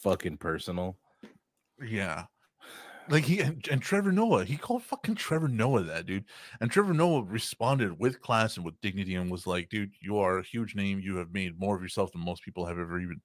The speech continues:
Speaker 2: attempted to do. So, but you are losing your goddamn mind over here.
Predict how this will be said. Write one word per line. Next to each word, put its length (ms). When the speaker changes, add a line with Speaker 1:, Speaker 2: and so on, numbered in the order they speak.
Speaker 2:
attempted 520
to 100
do. 260
So, 400
but 300
you 180
are 140
losing 320
your 80
goddamn 440
mind 240
over 100
here. 340